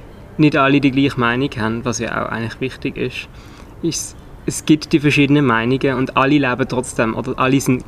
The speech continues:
gleichzeitig in einem gleichen Zug und müssen irgendwie ans Ziel kommen.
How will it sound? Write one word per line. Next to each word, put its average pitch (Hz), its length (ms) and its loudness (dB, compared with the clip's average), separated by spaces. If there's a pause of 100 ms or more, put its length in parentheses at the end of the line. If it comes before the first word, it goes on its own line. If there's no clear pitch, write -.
gleichzeitig 135 500 -4
in 120 80 0
einem 120 120 -2
gleichen 127 380 -2
Zug 131 420 0 (340)
und 127 160 4
müssen 127 160 4
irgendwie 131 380 4
ans 117 220 -4
Ziel 123 260 0
kommen. 110 300 -4